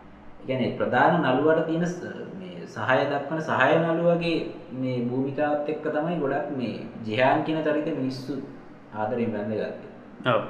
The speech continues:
Speaker 1: ඉතින් අ-, මම හිතන්නේ අදටත් ගොඩක් ජනප්‍රිය නළුවෙක්. මම හිතන්නේ ඊයේ පෙරේදා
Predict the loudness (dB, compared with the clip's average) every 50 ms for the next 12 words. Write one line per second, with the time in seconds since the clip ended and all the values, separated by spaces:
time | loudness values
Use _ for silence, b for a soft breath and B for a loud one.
0 | -8 -12 -12 -12 -8 -6 -2 -2 0 -2 -2 -2 -4 -4 -4 -2 -2 0 0 0
1 | 0 2 4 4 4 4 4 2 4 4 4 4 2 0 0 0 0 0 -2 -2
2 | -2 0 0 2 2 2 2 0 0 -4 -6 -6 -4 -4 -4 -4 -4 -4 -4 -2
3 | -2 -2 0 0 0 -2 -2